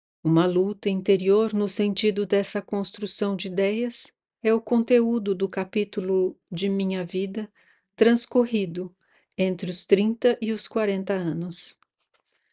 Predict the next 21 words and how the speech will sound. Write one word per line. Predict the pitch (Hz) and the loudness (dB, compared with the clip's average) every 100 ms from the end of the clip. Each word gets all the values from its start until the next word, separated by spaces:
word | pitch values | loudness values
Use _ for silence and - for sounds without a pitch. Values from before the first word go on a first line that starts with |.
| _ _ _ | _ _ _
Naquela | 180 180 185 175 175 | -4 0 2 2 2
época | 180 190 214 - | 0 0 -6 0
eu | 214 220 | 0 0
estava, | - - 196 190 202 196 - - | -4 -2 0 0 -2 -4 -6 -4
por | 240 | -4
força | - - 226 233 - | -2 2 4 4 -2
do | 220 220 | -4 -2
destino, | 214 226 - - 202 190 196 190 _ _ _ _ _ | -2 -2 -4 -2 -2 -2 -6 -12 _ _ _ _ _
muito | 185 220 269 269 254 | 2 4 4 2 0
inserido | 247 - 247 214 214 196 202 | 0 2 2 2 -2 -2 -4
numa | 202 196 185 - | -2 -2 -4 -6
atividade | 202 202 214 190 202 185 185 190 196 180 | -8 -4 -4 -2 -2 -2 -2 -4 -4 0
existencial | 190 185 190 170 - 190 180 - 185 180 180 185 _ _ _ _ | 2 2 0 -6 -4 -4 -2 -2 0 0 -2 -4 _ _ _ _
externa, | 220 214 - 185 170 165 170 170 170 _ _ _ _ _ | 2 4 2 4 4 0 -4 -6 -10 _ _ _ _ _
que | - 196 | -2 2
não | 190 214 | 4 2
condizia | 226 247 240 247 240 - 196 180 | 2 4 4 4 0 0 2 2
com | 180 196 | 2 -2
minha | 190 190 180 | 0 0 -2
vida | 170 185 180 185 | 0 0 0 -2
interior | 180 - 180 180 180 202 | -4 0 0 4 4 4